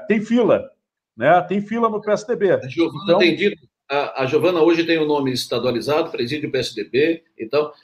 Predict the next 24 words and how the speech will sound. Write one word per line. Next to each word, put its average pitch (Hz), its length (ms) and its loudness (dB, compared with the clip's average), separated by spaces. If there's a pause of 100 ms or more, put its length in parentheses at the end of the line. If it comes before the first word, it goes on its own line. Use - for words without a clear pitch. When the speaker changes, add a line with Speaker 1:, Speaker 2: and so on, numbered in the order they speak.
(160)
Speaker 2:
mas 117 240 -2
a 139 80 0
Giovana 143 460 2
não 160 320 0
faz 165 300 0
segredo. 165 500 2 (360)
O 143 200 -6
Clésio 160 340 2
tá 175 80 0
na 165 140 -4
frente 147 320 0
na 160 100 -6
fila, 113 320 -6 (180)
entendeu? 113 220 -6 (220)
Então, 123 160 -4
a 123 80 -6
preferência 170 640 4
do, 202 100 0
é 202 60 0
do 196 100 -2
Clésio. 123 360 2 (140)
Ela 117 200 -2
define 147 400 -2
o, 147 440 2